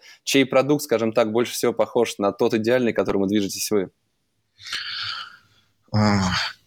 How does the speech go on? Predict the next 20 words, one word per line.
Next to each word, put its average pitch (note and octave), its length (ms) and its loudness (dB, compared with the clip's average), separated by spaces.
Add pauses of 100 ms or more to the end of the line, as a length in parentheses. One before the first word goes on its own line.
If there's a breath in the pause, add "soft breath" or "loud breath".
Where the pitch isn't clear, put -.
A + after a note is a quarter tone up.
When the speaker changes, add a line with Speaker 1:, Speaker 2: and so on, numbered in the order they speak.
Speaker 2:
так, - 340 -2
а, F2 280 0
начну G2 340 2
с - 100 2
того, G#2+ 300 2
что, G2+ 640 2 (140)
а, E2+ 680 2 (640)
ну, A#2 100 2
скажем F2+ 260 0
так, F2 180 -4
идеально, G2+ 360 2
что - 200 2
я F#2 80 4
вижу. A#2 360 2 (160)
А, F2 340 2
вообще, F#2+ 380 2
я G2 180 2
вижу, B2 300 4
что - 260 2
это, F2+ 540 0